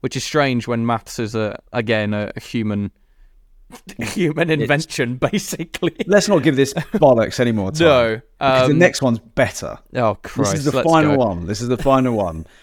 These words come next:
Speaker 2: And this is my favourite. And also, I didn't know this. I didn't know this happened. In twenty eighteen,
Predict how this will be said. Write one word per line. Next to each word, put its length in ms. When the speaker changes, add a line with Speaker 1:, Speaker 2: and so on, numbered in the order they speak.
Speaker 2:
And 100
this 80
is 60
my 140
favourite. 480
And 140
also, 340
I 80
didn't 260
know 160
this. 460
I 80
didn't 160
know 100
this 140
happened. 400
In 160
twenty 360
eighteen, 560